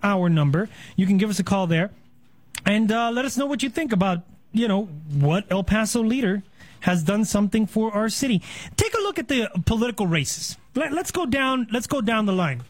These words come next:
How many races have already been decided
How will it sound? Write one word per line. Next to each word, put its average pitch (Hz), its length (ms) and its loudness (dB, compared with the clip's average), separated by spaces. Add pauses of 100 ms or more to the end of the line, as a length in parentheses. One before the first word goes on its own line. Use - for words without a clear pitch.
(540)
How 415 200 0
many 403 180 -2
races 240 440 0
have 233 160 0
already 226 240 0
been 220 220 2
decided 226 520 0